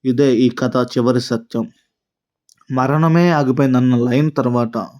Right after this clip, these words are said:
శివుడు ఆ రోజు కానీ అలా చేయకపోయి ఉంటే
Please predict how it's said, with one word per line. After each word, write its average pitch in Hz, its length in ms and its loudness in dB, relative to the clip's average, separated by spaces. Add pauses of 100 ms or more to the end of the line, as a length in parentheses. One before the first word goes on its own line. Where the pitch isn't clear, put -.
(1400)
శివుడు 143 380 4
ఆ 127 160 2
రోజు 127 280 2
కానీ 131 200 0
అలా 117 180 2 (120)
చేయకపోయి 131 440 2
ఉంటే 123 480 -2